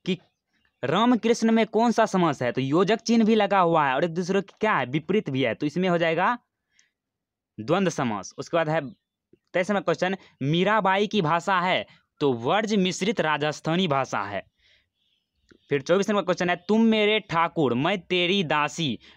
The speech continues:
में ठाकुर का क्या अर्थ है? तो भगवान ठाकुर हैं, अर्थात ठाकुर को भगवान का संज्ञा दिया गया है और दासी को दासी का ही संज्ञा दिया गया है। मीराबाई जो हैं इसमें बोलते हैं कि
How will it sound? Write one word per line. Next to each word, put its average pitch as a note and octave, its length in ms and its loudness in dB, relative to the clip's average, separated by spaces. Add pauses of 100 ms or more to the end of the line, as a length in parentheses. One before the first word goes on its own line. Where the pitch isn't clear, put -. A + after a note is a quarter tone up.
में D#3+ 140 -2
ठाकुर E3+ 440 -2
का G3 180 -2
क्या F3+ 260 -2
अर्थ C#3 180 -6
है? A2+ 80 -2
तो A2+ 120 -4
भगवान C3+ 540 -2 (460)
ठाकुर C#3+ 420 -2
हैं, G2+ 160 -8 (160)
अर्थात D#3+ 320 -6
ठाकुर C#3+ 320 -4
को F3+ 160 -2
भगवान D3+ 440 -2
का F3+ 140 -4
संज्ञा F3 300 -2
दिया F3 220 -2
गया F3+ 260 -2
है F#3+ 200 -2 (240)
और C3 180 -2
दासी C#3 440 -2
को A3 240 0 (300)
दासी B2+ 380 -4
का B2 160 -4
ही A#2 120 -6
संज्ञा A#2 360 -6
दिया G#2+ 220 -4
गया G#2 200 -8
है। F#2+ 200 -10 (1500)
मीराबाई F3 580 -2
जो D3+ 120 -2
हैं D#3 80 0
इसमें D3 300 -2
बोलते C#3+ 300 -2
हैं C#3+ 280 -4 (220)
कि D3+ 80 -4